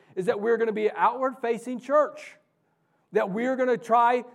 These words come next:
to reach Los Alamos. And here's what I know. If you reach Los Alamos, the,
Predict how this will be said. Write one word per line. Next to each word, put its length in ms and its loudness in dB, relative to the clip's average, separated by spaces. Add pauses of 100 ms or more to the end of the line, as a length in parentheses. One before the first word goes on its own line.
(220)
to 100 0
reach 380 -6
Los 240 -4
Alamos. 540 -4
And 80 -10
here's 200 -2
what 140 -2
I 80 -2
know. 180 0
If 140 -8
you 100 -4
reach 400 -4
Los 240 -2
Alamos, 680 2 (340)
the, 280 0